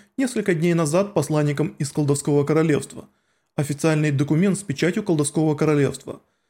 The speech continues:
Содержание документа гласит: «Конвой с зерном из колдовского королевства, предназначенный для гуманитарной помощи Святому Королевству, был взят силой подданным королевства Раистис.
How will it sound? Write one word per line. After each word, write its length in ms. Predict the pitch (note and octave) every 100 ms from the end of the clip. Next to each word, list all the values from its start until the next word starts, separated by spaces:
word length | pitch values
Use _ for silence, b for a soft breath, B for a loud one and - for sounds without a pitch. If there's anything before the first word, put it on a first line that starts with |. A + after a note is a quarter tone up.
| _ -
Содержание 540 | D3 C#3 C#3+ G3+ A3
документа 460 | G#3 G#3 G3+ G3+ F#3
гласит: 460 | F#3 E3+ C3+ - _ _ _ _ _
«Конвой 460 | D#3 D3 C#3+ A3 G#3
с 40 |
зерном 460 | D#3 D#3 D3 C#3+ C#3+
из 160 | C#3
колдовского 540 | - D3 D#3 A3+ A#3+ A3+
королевства, 720 | F3 D3 C#3+ C#3 - C#3+ C#3+ B B
предназначенный 680 | G3+ F#3+ G3+ A3+ C4 A3+ A3+
для 200 | D#3+ F3
гуманитарной 680 | F3+ E3 D#3+ D#3+ D#3 D3+
помощи 480 | C#3 E3 D#3 C#3 -
Святому 460 | C3 C#3+ C#3+ C3+ B2
Королевству, 760 | C#3 C3 D3 F3+ - F#3+ F#3+ B B -
был 300 | D3+ A#3+ C4
взят 340 | E3 C#3+ F3+
силой 460 | - - D3 D3 E3
подданным 640 | E3 D#3+ D#3+ F#3+ G#3+ G#3
королевства 600 | E3+ D3 C#3 C#3+ D#3+ D3
Раистис. 680 | D3 D3+ D#3 - D#3+ -